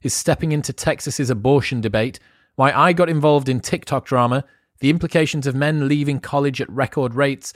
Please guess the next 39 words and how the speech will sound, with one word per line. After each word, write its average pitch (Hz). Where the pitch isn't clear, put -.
whether 135
Joe 156
Rogan 160
will 143
sue 160
C 143
N 135
N, 135
why 135
the 143
new 170
Matrix 180
trailer 156
is 117
so 147
good, 139
my 170
obsession 147
with 120
airsoft 131
YouTube 151
<laughs> -
channels, 139
and 127
much 127
more. 90
Let 202
me 214
know 196
what 170
you 147
think 120
about 113
this 110
one. 104
I 120
really, 123
really 113
enjoyed 101